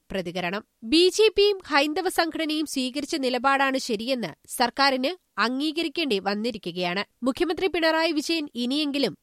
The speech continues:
വിശ്വാസികളോട് മാപ്പ് പറയണം. ബി ജെ പിയുടെ നിലപാടുകളിലേക്ക്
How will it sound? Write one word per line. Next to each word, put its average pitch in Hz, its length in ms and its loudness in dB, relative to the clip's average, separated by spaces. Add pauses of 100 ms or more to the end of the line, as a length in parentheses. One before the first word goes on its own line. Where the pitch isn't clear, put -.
വിശ്വാസികളോട് 277 840 -2 (120)
മാപ്പ് 220 360 -2
പറയണം. 185 380 -2 (220)
ബി 302 280 4
ജെ 403 180 2
പിയുടെ 403 300 2
നിലപാടുകളിലേക്ക് 311 960 0